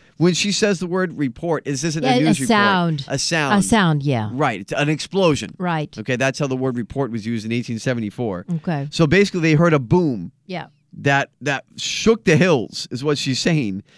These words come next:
Speaker 1: And its track of clouds of smoke were left in the sky that could be seen for twenty minutes after it disappeared over past the horizon.
Speaker 2: So in the past, we've talked about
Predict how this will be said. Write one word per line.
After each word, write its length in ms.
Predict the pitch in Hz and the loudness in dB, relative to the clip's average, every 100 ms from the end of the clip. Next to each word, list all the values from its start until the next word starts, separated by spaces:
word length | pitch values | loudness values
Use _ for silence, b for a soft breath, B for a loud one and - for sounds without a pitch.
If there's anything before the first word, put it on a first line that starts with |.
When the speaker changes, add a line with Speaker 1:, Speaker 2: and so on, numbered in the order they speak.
| b b 143 | b b 0
Speaker 1:
And 180 | 143 | 0
its 220 | 147 131 - | 0 -4 -8
track 420 | - 170 175 185 | -6 -4 -4 -4
of 80 | 147 | -8
clouds 520 | - 165 165 147 120 | 0 2 2 2 -2
of 100 | 131 | -6
smoke 600 | - - 156 175 156 - b b b | -6 -6 -2 -2 -2 -6 b b b
were 160 | 131 147 | 0 2
left 360 | 135 165 190 196 | 4 2 2 -4
in 100 | 165 | -6
the 100 | 151 | -6
sky 460 | - 175 185 127 | -4 -4 -2 -4
that 180 | 127 139 | -4 -4
could 100 | 156 | -4
be 100 | 135 | -4
seen 280 | - 160 147 | -6 -8 -8
for 100 | 123 | -12
twenty 320 | - 156 156 | -10 -8 -6
minutes 260 | 151 143 - - | -4 -6 -6 -6
after 400 | 147 170 - 156 | -4 -4 -4 -6
it 80 | 131 | -6
disappeared 500 | 147 135 - 147 135 | -6 -8 -6 -4 -2
over 340 | 131 123 104 | -4 -6 -10
past 360 | - 135 127 - | -6 -4 -6 -6
the 80 | 120 | -6
horizon. 460 | 120 107 90 - | -6 -6 -8 -14
Speaker 2:
So 520 | - 247 214 202 190 - _ | 0 2 4 2 -2 -10 _
in 140 | 240 208 | 2 4
the 80 | 185 | 4
past, 340 | 220 214 202 | 4 2 2
we've 140 | 185 180 | 0 0
talked 240 | 180 170 | -2 -2
about 320 | 165 160 151 | -4 -4 -4